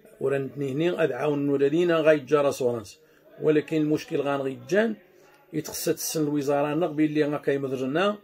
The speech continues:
كماشي عاديين، أكا أمضرن كانوا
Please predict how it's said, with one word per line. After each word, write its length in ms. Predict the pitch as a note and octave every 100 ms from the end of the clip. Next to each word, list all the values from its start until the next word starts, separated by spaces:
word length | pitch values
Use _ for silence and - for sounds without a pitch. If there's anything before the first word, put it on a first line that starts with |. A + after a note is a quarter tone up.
| - - -
كماشي 400 | D3 C#3+ - F#3+
عاديين، 580 | D#3+ D#3+ D3 C3+ C3+ B2
أكا 560 | B2 C#3 C3+ C3 C3+
أمضرن 460 | E3 E3+ D#3 D3+ C3
كانوا 400 | D3 D3 F3 G3+